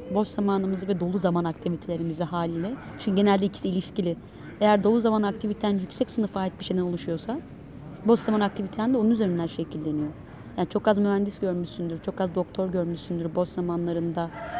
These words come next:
Hatta ben mesela kendi ailemden ya da kendi çevremdeki insanlardan gözlemleyebiliyorum. Adam diyelim çok yüksek sınıfa ait bir iş yapıyor. Ama akşam eve gelince ne bileyim bir K F C'den işte şey alıp,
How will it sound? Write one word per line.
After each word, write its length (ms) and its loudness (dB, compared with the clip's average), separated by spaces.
Hatta 280 2
ben 140 6
mesela 280 4
kendi 320 2
ailemden 420 4
ya 180 4
da 60 2
kendi 260 0
çevremdeki 420 0
insanlardan 600 2
gözlemleyebiliyorum. 840 -2
Adam 320 8
diyelim 220 8
çok 240 4
yüksek 320 0
sınıfa 300 6
ait 200 6
bir 220 2
iş 200 0
yapıyor. 400 2
Ama 200 8
akşam 260 4
eve 180 10
gelince 560 8
ne 120 10
bileyim 180 4
bir 520 6
K 240 8
F 60 -6
C'den 300 6
işte 260 -2
şey 180 2
alıp, 160 2